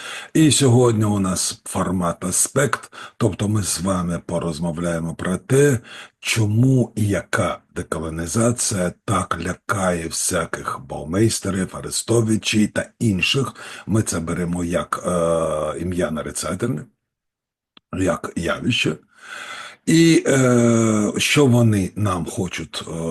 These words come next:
впарити під назвою деколонізація, і чому вони кажуть, що така деколонізація погана, і яка деколонізація насправді, е, відбувається і буде відбуватися, чим вони відрізняються.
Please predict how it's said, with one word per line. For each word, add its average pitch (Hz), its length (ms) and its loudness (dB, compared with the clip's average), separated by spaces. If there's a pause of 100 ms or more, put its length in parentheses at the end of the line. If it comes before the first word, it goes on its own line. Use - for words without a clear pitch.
(600)
впарити 82 720 -4
під 78 300 -10 (100)
назвою 78 580 -8
деколонізація, 78 1160 -6
і 82 80 -6
чому 76 280 -8
вони 71 240 -10
кажуть, - 360 -6
що - 140 -4
така - 400 -8
деколонізація 71 880 -12
погана, 135 520 -2 (260)
і - 80 4
яка 123 300 2
деколонізація 98 1040 -2
насправді, 92 1120 -4
е, - 80 -18 (840)
відбувається 90 760 -2
і 90 40 -4
буде 101 280 -4
відбуватися, 78 600 -10
чим 95 240 -4
вони 82 260 -6
відрізняються. - 840 -14